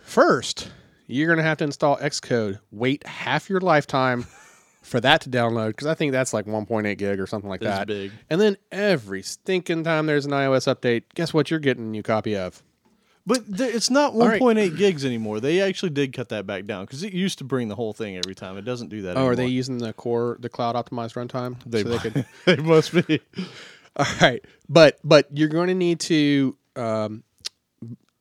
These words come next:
Speaker 1: a key part of this is being able to use the command line,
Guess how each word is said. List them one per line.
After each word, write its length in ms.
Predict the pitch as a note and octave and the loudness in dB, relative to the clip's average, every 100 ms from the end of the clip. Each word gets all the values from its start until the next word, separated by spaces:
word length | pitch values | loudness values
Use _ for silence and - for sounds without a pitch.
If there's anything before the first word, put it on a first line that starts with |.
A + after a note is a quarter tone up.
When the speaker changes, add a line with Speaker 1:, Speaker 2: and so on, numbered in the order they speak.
| _ _ _ - _ | _ _ _ -20 _
Speaker 1:
a 60 | C3+ | -14
key 380 | - - F#3 F#3+ | -12 -2 0 2
part 240 | - E3+ | 4 4
of 60 | C#3+ | 4
this 200 | A#2+ - | 2 0
is 100 | A#2+ | -4
being 220 | B2+ C3 | -4 -2
able 140 | C3+ | -2
to 100 | C3 | -2
use 280 | B2 B2+ A#2+ | -2 -2 -4
the 60 | A2+ | -6
command 340 | - B2+ C3 | -10 -6 -4
line, 420 | B2 A#2+ A#2+ A2+ | -2 -2 -2 -6